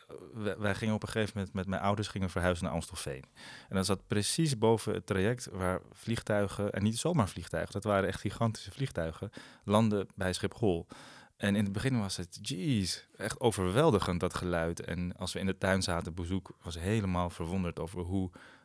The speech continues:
je alles tot in detail zo van die vliegtuig kon zien. Maar na drie maanden daar wonen, ik hoorde ze bijna niet meer. En als je in een routine zit, nou, in jouw geval met gezin, en er zit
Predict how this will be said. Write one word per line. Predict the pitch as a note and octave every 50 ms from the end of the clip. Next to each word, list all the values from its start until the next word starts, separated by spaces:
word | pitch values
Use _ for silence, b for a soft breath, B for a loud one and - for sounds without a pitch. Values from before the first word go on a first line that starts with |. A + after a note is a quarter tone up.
| B
je | B F#2+ F#2+ -
alles | - G#2 A2 G#2+ F#2+ -
tot | - F#2 -
in | F2+ F2+
detail | F2+ F2+ F2 F2 - A2 A2 G2+
zo | F2 - F#2 F2
van | - F#2 F2+
die | E2+ D#2+
vliegtuig | - A#2 B2 - - F#2 E2+ -
kon | - E2 D#2+ D2
zien. | D#2+ D#2+ D#2+ F#2+ A#2+ B B B B B B B B
Maar | - G#2 G2
na | G2 G2 F#2+ F#2 F2 C2 - _ _ _ _ _ _
drie | _ - G#2+ G2 G2+ F#2+
maanden | F#2 F#2 F#2 F#2+ F#2 F2+ F2
daar | F2+ F2 D#2+
wonen, | E2+ G#2 B2 A#2+ F#2 D#2 D#2 - - C#3+ F3+ - _ _ _ _ _ _ -
ik | - F2
hoorde | - E2+ D#2+ E2 G2 D3+ F#3+ D3 G2
ze | - E2
bijna | D#2+ E2+ D#2 D#2 D#2+
niet | D#2+ D#2+ D#2+
meer. | D#2+ D#2+ D#2 D2+ D#2 - B B B B B B B B B B
En | _ G#2+ G2+
als | G#2+ G#2+ -
je | - -
in | - G#2+
een | G#2+ G#2 G#2 G2+ - - - _
routine | - G#2 G#2+ G#2 - - D3+ C3+ G#2+ F2+
zit, | - - -
nou, | E2+ E2 C#2
in | E2+ F2+
jouw | F2+ F2
geval | F2 - - F#2+ F#2
met | F#2 F#2+ F#2
gezin, | - - F#2 F2 G2 G#2+ F2+ D#2 D2+ F2 B B B B B B B B B
en | - F#2+ F2
er | F2 E2+
zit | - F#2+ E2+ -